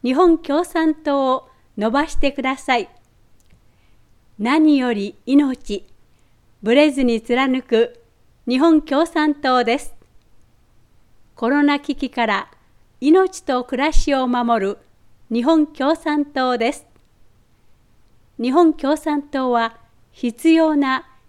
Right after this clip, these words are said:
医療をすべての患者に提供し、大規模な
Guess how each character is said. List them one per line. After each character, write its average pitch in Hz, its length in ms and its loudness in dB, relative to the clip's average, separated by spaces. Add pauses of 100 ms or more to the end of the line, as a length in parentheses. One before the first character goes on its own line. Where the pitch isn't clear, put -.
(220)
医 294 120 0
療 285 280 2
を 220 340 2
す - 240 0
べ 349 160 2
て 339 180 0
の 302 160 2
患 285 360 -2
者 277 140 -2
に 247 200 -2 (280)
提 285 220 0
供 254 320 -6
し、 - 340 -10 (600)
大 277 220 -2
規 311 160 0
模 269 160 -4
な 214 240 -4